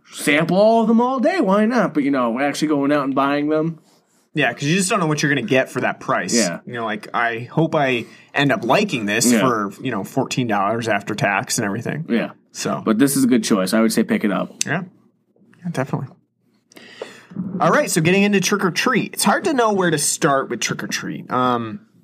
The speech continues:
Speaker 2: you know, so I think we'll just start at the beginning with that first opening story. Um, we have actually, this takes place later in the evening on Halloween,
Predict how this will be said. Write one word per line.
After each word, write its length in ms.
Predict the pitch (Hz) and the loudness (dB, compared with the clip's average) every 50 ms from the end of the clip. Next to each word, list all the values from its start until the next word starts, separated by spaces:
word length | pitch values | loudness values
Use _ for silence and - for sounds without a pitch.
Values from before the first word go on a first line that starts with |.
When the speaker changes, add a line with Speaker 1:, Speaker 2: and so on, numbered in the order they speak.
| _ _ _ _ _ - _ | _ _ _ _ _ -8 _
Speaker 2:
you 120 | - 127 | 0 2
know, 180 | 127 120 120 127 | 2 4 2 2
so 180 | 131 - - 147 | 2 2 2 2
I 100 | 143 143 | 0 0
think 180 | 147 226 240 - | 0 -2 -4 -2
we'll 120 | - 247 | -2 0
just 180 | 233 202 233 208 | 0 0 0 0
start 200 | - 220 185 180 | 0 2 2 2
at 80 | 180 175 | 0 0
the 60 | 165 | -2
beginning 340 | 139 131 120 143 143 147 143 | -2 0 0 0 0 0 0
with 100 | 139 123 | 0 0
that 220 | 123 117 113 - | 0 -2 -2 -2
first 260 | - 147 147 143 - - | -2 -2 -2 -2 -2 -2
opening 340 | - 127 104 135 127 120 | -2 -2 -2 -2 -4 -4
story. 540 | 117 - - 156 147 127 107 90 85 - - _ _ _ - - - - - - | -4 -2 -2 0 0 0 -2 -4 -6 -10 -14 _ _ _ -20 -20 -20 -20 -12 -4
Um, 640 | - 127 127 127 123 120 117 117 113 113 - - _ _ _ _ _ _ _ _ _ _ - - - | -2 0 0 2 0 0 -2 -4 -6 -10 -14 -18 _ _ _ _ _ _ _ _ _ _ -20 -12 -4
we 140 | 139 135 139 | 0 2 2
have 580 | 139 151 156 156 156 151 147 147 143 139 - - - - _ _ _ _ _ - 202 - - - 214 - - _ _ - - _ | 4 4 2 2 2 2 0 0 -2 -4 -8 -12 -18 -20 _ _ _ _ _ -10 -10 -10 -8 -10 -12 -12 -12 _ _ -20 -6 _
actually, 340 | 156 165 175 - - 202 180 | 0 0 0 0 0 0 2
this 220 | 131 156 156 - | 2 0 0 2
takes 260 | - - 165 147 - | 2 2 2 2 0
place 280 | - - 170 160 147 143 | 0 0 0 2 2 0
later 380 | 131 135 147 156 165 165 160 160 | -2 0 0 2 2 2 2 2
in 80 | 156 | 0
the 180 | 147 151 - 170 | -2 -2 -2 -2
evening 340 | 180 175 156 175 185 185 170 | 0 0 0 0 0 0 0
on 140 | 147 151 | 0 2
Halloween, 640 | 160 143 160 160 160 156 156 160 170 190 240 240 | 2 2 2 2 2 0 0 0 -2 -4 -6 -10